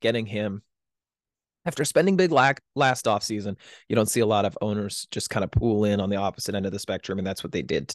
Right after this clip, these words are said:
you know, to th-, this offseason. One of the other big spenders,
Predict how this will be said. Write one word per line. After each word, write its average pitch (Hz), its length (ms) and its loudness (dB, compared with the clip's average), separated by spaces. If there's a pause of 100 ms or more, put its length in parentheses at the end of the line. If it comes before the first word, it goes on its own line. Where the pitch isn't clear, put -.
(140)
you 165 180 -6
know, 78 120 -2
to 95 340 -2 (200)
th-, 98 140 0
this 101 200 2
offseason. 92 520 -2 (1800)
One 165 100 6
of 185 40 8
the 151 60 10
other 131 120 8
big 117 180 4
spenders, 104 600 2